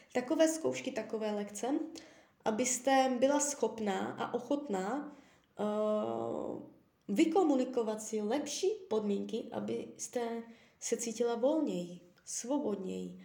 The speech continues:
abyste, aby vás něco nesvazovalo, nějaký závazek nebo prostě něco,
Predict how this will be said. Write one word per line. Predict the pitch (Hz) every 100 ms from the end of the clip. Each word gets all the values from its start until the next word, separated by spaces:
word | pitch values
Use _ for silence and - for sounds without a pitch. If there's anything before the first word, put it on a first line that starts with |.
| - _ _ _
abyste, | 196 196 208 - - 220 220 220 220
aby | 214 233
vás | 226 226
něco | 240 233 269
nesvazovalo, | 311 - - 240 208 202
nějaký | 208 202 214
závazek | 208 269 320 262 202 196 196
nebo | 202 190
prostě | - 190 - 220
něco, | 269 - -